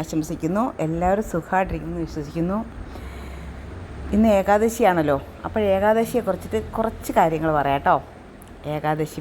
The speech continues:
മാഹാത്മ്യത്തെക്കുറിച്ചിട്ടും അന്നദാ ഏകാദശി എന്ന് പറഞ്ഞാൽ എന്താണെന്നും ഒക്കെ ഉള്ളതാണ് കേട്ടോ. ഇന്ന് അന്നദാ ഏകാദശിയാണ്. അപ്പോൾ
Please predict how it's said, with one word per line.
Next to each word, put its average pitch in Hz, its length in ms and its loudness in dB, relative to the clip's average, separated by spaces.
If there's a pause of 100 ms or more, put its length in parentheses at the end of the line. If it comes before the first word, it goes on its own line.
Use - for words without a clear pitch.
മാഹാത്മ്യത്തെക്കുറിച്ചിട്ടും 139 1000 0 (480)
അന്നദാ 190 320 6 (180)
ഏകാദശി 175 440 0
എന്ന് 160 220 0
പറഞ്ഞാൽ 160 300 0
എന്താണെന്നും 147 680 0 (140)
ഒക്കെ 175 220 0
ഉള്ളതാണ് 127 380 0
കേട്ടോ. 120 220 -2 (140)
ഇന്ന് 151 180 -2
അന്നദാ 139 260 2 (100)
ഏകാദശിയാണ്. 147 800 0 (1040)
അപ്പോൾ 226 160 6